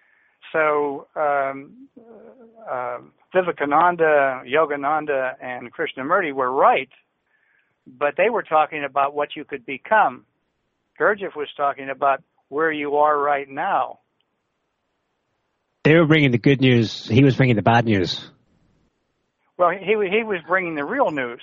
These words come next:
Speaker 1: <laughs>
Speaker 2: The real news. <laughs> I know, I put bad in quotes. I don't mean it to be pejorative.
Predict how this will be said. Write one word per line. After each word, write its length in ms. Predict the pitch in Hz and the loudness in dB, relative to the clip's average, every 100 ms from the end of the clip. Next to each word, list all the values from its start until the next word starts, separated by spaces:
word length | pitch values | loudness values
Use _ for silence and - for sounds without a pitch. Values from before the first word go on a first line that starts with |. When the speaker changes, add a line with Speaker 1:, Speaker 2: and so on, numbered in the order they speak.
| - - - | -20 -20 -6
Speaker 1:
<laughs> 80 | 185 - - 160 | -4 -4 -2 0
Speaker 2:
The 120 | 123 | 4
real 240 | 120 135 120 | 6 4 4
news. 460 | - - 117 - - | 0 2 2 0 -4
<laughs> 880 | - - 101 - - - - - | -8 -6 -10 -12 -16 -12 -12 -2
I 120 | - 127 | 2 4
know, 100 | 123 | 6
I 80 | 113 | 6
put 180 | 151 120 | 4 4
bad 240 | 127 117 | 2 2
in 80 | 107 | 0
quotes. 420 | 120 107 104 - | 2 2 2 -2
I 140 | 151 117 | 0 2
don't 160 | 120 | 2
mean 180 | 110 113 | 2 2
it 60 | 95 104 - 180 - - | 0 -6 -4 -4 -4 0
to 120 | 104 | 0
be 120 | 92 | 2
pejorative. 480 | - 107 107 110 101 | 0 2 2 2 0